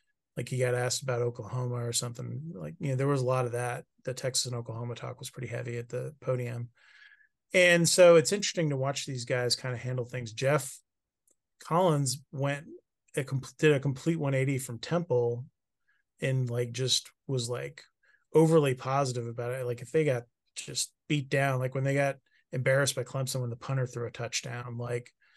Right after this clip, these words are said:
um, in, in Atlanta, he was acting like it was, like, a close game, and that was insulting to people. Like, um, you can't do that. So I think Brent, the one thing that Brent is, he's extremely honest. I think that goes a long way with people.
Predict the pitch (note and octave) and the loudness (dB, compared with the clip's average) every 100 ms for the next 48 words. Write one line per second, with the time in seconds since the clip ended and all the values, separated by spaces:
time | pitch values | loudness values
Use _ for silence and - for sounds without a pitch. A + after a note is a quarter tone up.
0 | _ _ C#3 C3 B2+ A#2+ A#2+ A#2 - _ | _ _ -2 -2 0 -2 -4 -6 -12 _
1 | - B2+ - C3 B2+ B2 C#3 C#3 A#2+ A#2+ | -6 -6 -6 -6 -6 -4 -2 -2 -4 -8
2 | - _ _ _ _ D3 D3+ D3 D3 C#3 | -14 _ _ _ _ 2 4 6 4 2
3 | C#3 C3 B2+ C3+ C3+ C3 A#2+ B2+ B2 B2 | -2 -2 -2 -2 -4 -4 -2 -4 -4 -8
4 | - C3+ A#2+ C3 C3 E3 C3+ A#2+ B2 B2 | -2 0 0 0 2 2 2 -2 -6 -8
5 | B2 D#3 - C3 C#3+ D3 C3+ C3 D3+ E3+ | -8 -10 -6 0 2 4 2 2 2 2
6 | D3 A#2 - A#2+ A#2+ - F#2+ B2+ B2+ - | 0 -4 -8 -12 -8 -8 -4 -4 -6 -8
7 | _ _ _ _ _ _ _ B2+ B2+ B2 | _ _ _ _ _ _ _ -4 -2 -2
8 | B2+ C#3 - D3+ C3+ C#3 D3 B2 B2 - | -4 -6 0 0 0 0 0 0 0 0
9 | D#3 A3 D3+ D3+ E3+ E3 D3+ D#3+ F3+ F#3+ | 2 0 0 2 2 2 0 0 0 -2
10 | E3+ C3 B2+ B2+ A#2+ A#2+ A#2+ A#2+ A#2+ - | -2 -4 -6 -6 -6 -4 -4 -6 -8 -12
11 | D#3 - _ - - C#3 B2+ A#2+ A#2+ - | -16 -18 _ -6 -4 -4 -4 -4 -8 -10
12 | C3 B2+ - - _ _ _ _ - B2+ | -12 -8 -8 -8 _ _ _ _ -6 -2
13 | D#3 C#3 C3 C3+ C3+ _ _ _ _ _ | 0 0 2 0 -2 _ _ _ _ _
14 | _ D#3 D3+ C#3 C3 B2+ A#2+ B2 A#2 - | _ 4 4 4 0 0 -2 -4 -6 -10
15 | C#3 C3+ B2+ C3 | -8 -6 -6 -6